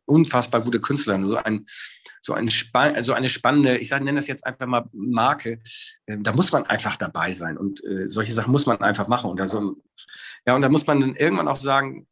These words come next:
das ist mir wichtiger als irgendwas die anderen denken. Und ich, äh, glaube, ich hab mir das mittlerweile, da bin ich so vogelfrei. Ich kann echt machen,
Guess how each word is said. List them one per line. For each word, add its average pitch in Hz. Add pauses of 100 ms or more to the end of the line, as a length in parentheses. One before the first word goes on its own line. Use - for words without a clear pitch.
(120)
das 123
ist 143
mir 127
wichtiger 131
als -
irgendwas 110
die -
anderen 107
denken. 107 (600)
Und 127
ich, 147
äh, 127
glaube, 139
ich 135
hab -
mir 151
das 123
mittlerweile, 120
da 117
bin 127
ich 120
so 117
vogelfrei. 127
Ich -
kann -
echt 131
machen, 143